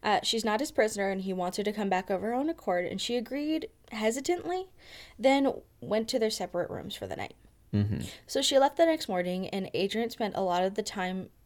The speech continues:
Speaker 1: watching her <laughs> through the mirror,
Speaker 2: Mm-hmm.
Speaker 1: how her life has changed since she left, and she lost her scholarship to the private school that they had been going to together, so she could only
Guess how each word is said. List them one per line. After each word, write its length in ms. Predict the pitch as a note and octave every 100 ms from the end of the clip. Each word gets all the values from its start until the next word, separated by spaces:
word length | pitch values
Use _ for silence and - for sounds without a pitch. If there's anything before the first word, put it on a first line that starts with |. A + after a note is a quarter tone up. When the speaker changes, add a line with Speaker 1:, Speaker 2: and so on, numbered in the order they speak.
| -
Speaker 1:
watching 480 | F#3 E3 E3 D3 E3+
her 260 | D#3 E3 - - -
<laughs> 320 | - - -
through 160 | - F3
the 60 | G3+
mirror, 280 | E3 F#3 - - _ - - - -
Speaker 2:
Mm-hmm. 220 | G2+ G#2
Speaker 1:
how 220 | - G#3+
her 140 | G#3+ A3
life 220 | G3+ G3+
has 120 | G#3+
changed 680 | - - F3+ F3+ F#3 - - -
since 240 | - G3 F#3
she 180 | - G3
left, 400 | E3 D3 - F3+
and 200 | F3 E3+ - - - -
she 200 | - -
lost 280 | B3+ A#3+ C4
her 80 | D4
scholarship 680 | - F3+ F3 F3+ - G#3+ G#3+
to 120 | -
the 80 | D#3+
private 400 | - D3+ D3 -
school 380 | - G#3 G#3 G#3+
that 180 | G3+ F#3
they 140 | D#3
had 160 | G3 G#3
been 120 | G#3
going 300 | G#3+ A3+ A#3
to 180 | A3+ A3+
together, 600 | A#3+ G#3+ A3 A#3 A#3+ A#3
so 680 | - F#3 F3 F3 F3 F3 F3
she 600 | - - - - - G3
could 240 | - G#3+ G3
only 420 | F#3 F#3 F3+ F3